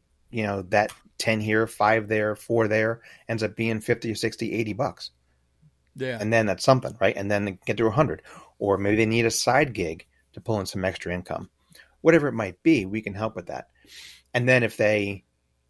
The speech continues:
Speaker 1: want further in-depth coaching, we certainly have, you know, people we can work with to get them that.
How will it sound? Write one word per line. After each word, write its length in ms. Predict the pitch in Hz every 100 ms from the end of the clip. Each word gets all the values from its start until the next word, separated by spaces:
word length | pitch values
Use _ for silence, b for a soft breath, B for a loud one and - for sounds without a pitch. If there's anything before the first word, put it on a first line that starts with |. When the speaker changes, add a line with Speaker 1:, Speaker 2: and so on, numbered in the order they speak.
| _ _ _ _
Speaker 1:
want 520 | 120 123 117 110 107 _ _ _ _ _
further 480 | - - 151 120 104
in-depth 680 | 123 110 101 120 131 - - _
coaching, 520 | 113 101 - 90 95 - _ _ _
we 140 | 113 98
certainly 360 | 120 101 101
have, 340 | 98 92 90 - _ _
you 100 | -
know, 60 | 95
people 260 | 117 98
we 100 | 98
can 220 | 92 95 92
work 240 | 104 -
with 480 | 92 104 90 - - _ - _ _ -
to 80 |
get 120 | 101 92
them 160 | 98
that. 260 | 92 90